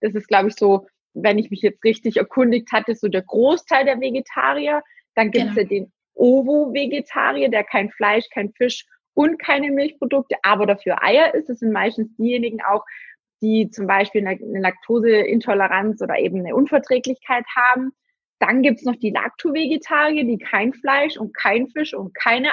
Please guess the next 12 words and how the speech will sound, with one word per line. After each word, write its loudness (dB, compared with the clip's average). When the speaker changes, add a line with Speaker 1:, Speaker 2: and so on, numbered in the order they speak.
Speaker 1:
Eier, 2
aber -2
dafür -2
Joghurt, 2
Sahne 0
und -12
andere 0
Milchprodukte -10
essen. -12
Und 2
ich -2
hab, 0